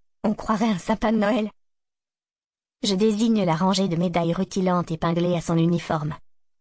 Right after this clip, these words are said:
qui rappelle celui des gardes en mille fois plus élégant. Avec ses épaulettes dorées et le sabre accroché à sa taille, je trouve la mise en scène un peu exagérée. « Fixez l'objectif, s'il vous plaît », ronchonne le photographe.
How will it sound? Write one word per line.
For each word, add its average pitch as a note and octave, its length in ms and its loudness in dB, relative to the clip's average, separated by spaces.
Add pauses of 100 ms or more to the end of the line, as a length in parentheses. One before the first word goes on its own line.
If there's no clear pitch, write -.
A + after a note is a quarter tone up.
qui F3 120 -4
rappelle D#3+ 320 0
celui E3 260 0
des E3 100 0
gardes E3+ 420 -2
en E3 100 0
mille F3+ 260 2
fois E3+ 180 -2
plus D#3+ 200 -2
élégant. D3+ 320 -4 (1000)
Avec G3 240 -4
ses F#3 220 0
épaulettes G3+ 420 -2
dorées F#3 460 0
et E3+ 80 -2
le E3 100 0
sabre F#3 360 -2
accroché G3+ 360 -2
à E3+ 80 -2
sa E3+ 120 -4
taille, A3 360 -6 (480)
je G#3+ 100 -2
trouve C4 380 -2
la A3+ 100 2
mise A3+ 160 0
en A3 60 -2
scène A#3+ 280 -2
un G3 120 0
peu - 140 -4
exagérée. « E3+ 640 -6 (1400)
Fixez B3 320 -2
l'objectif, A3 560 0
s'il F#3 160 -4
vous F#3+ 100 -2
plaît », F#3 460 -2 (480)
ronchonne E3 480 -2
le D3+ 80 -2
photographe. D3+ 640 -8